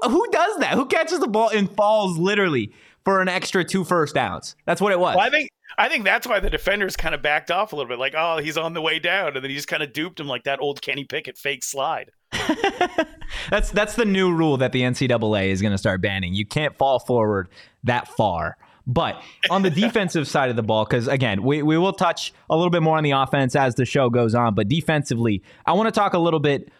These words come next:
Speaker 1: about those guys because they're coming off their best performance of the season. It's a group that has struggled mightily, I would say, to force turnovers outside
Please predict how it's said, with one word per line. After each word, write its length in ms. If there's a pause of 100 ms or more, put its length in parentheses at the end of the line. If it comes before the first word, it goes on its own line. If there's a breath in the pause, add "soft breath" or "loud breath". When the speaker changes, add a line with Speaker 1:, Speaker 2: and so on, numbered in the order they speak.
Speaker 1:
about 320
those 220
guys 260
because 440
they're 100
coming 280
off 180
their 100
best 280
performance 600 (320 soft breath)
of 200
the 100
season. 460
It's 180
a 40
group 320
that 260 (240 loud breath)
has 120
struggled 640
mightily, 720
I 120
would 140
say, 160
to 80
force 380
turnovers 600
outside 580